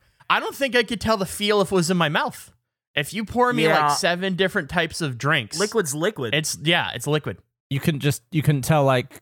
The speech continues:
Speaker 3: carbonation or viscosity through your mouth?
Speaker 1: I get, but I, that's not, like, taste. Taste would be the factor, not feel. I bet you all liquids feel the same.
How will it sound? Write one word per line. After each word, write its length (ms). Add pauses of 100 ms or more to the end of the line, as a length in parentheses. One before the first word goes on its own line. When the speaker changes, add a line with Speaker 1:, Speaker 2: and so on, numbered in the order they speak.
Speaker 3:
carbonation 920
or 100
viscosity 920
through 600
your 220
mouth? 600 (280)
Speaker 1:
I 120
get, 300
but 260 (320)
I, 140
that's 440 (260)
not, 460
like, 240
taste. 640
Taste 240
would 100
be 120
the 80
factor, 380
not 180
feel. 420 (380)
I 100
bet 180
you 140
all 160
liquids 380
feel 240
the 80
same. 320